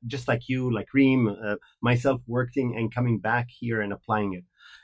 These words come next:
Now, um, are we affected? Absolutely. Like, uh, look at what we consume, our food, our clothing, our ideas, our thinking, our, like, books, everything is coming from outside. Like, there's a very few, I'm so happy that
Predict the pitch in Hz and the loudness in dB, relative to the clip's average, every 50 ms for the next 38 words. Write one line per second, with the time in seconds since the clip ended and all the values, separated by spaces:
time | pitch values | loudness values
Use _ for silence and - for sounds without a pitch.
0 | _ - 117 120 120 117 117 117 117 107 - - - 113 110 110 110 107 - - | _ 0 2 4 6 6 6 4 4 2 0 -2 0 0 2 2 2 2 2 2
1 | 120 123 123 127 135 135 - 113 120 - - 135 135 - - 190 - 120 151 180 | 2 4 6 6 6 6 6 4 2 0 -2 -2 0 0 0 0 0 0 -2 -4
2 | 180 - - 143 120 143 160 - - 98 92 87 98 104 - _ - 104 98 98 | -2 -4 0 4 6 4 4 4 0 -8 -10 -8 -8 -8 -8 _ -8 -8 -6 -6
3 | 95 80 - - 131 147 - 185 - 139 131 151 151 - 143 135 - - 113 104 | -8 -8 -6 -4 -6 -4 -2 -2 0 0 0 0 2 2 0 0 0 0 -2 -2
4 | - - - 131 120 143 147 - 95 95 95 - - - - 185 185 180 180 175 | -2 -4 -2 0 0 0 0 -2 -6 -10 -10 -12 -14 -8 -2 0 2 4 4 4
5 | 170 87 101 107 - - 135 147 156 160 147 160 160 160 147 107 110 107 104 104 | 4 2 -2 -6 -4 2 4 4 6 6 4 0 0 0 0 0 2 2 2 2
6 | 95 - _ _ _ _ _ _ - 120 123 120 117 107 135 156 156 156 156 151 | 0 -2 _ _ _ _ _ _ -4 0 2 2 2 2 2 2 4 4 4 4
7 | 135 98 98 98 - - 156 165 151 131 - - 156 156 151 131 104 113 113 110 | 2 0 -4 -12 -8 -4 -2 -2 -2 -2 -4 -4 -2 0 0 0 2 2 2 2
8 | 107 - - 104 113 110 107 - 113 101 147 156 147 - - - - - - - | 0 0 -4 -6 -6 -6 -6 -6 -4 0 2 2 0 0 -6 -14 -14 -10 -2 0
9 | 139 156 165 - 214 208 185 180 151 123 113 104 - - 127 123 120 110 - - | 2 2 2 2 -2 0 0 2 2 2 2 0 -2 -4 -2 0 0 0 -2 -2
10 | 120 110 104 107 107 - - 143 135 113 98 90 - 101 117 113 - 143 123 139 | -4 -4 -4 -6 -8 -6 -4 -2 -2 -2 -4 -6 -8 -8 -8 -8 -6 -2 2 2
11 | 156 147 127 120 131 120 104 101 101 127 151 180 196 185 - - 156 156 156 143 | 2 2 2 0 0 -2 -2 0 2 2 2 2 2 -2 -8 -8 -4 -2 -2 -2
12 | - - _ - - - - 131 139 135 123 123 180 180 143 135 156 160 - 156 | -4 -6 _ -20 -18 -6 0 2 4 4 2 2 -2 0 2 2 2 2 2 2
13 | 131 127 120 113 - | 2 2 2 2 0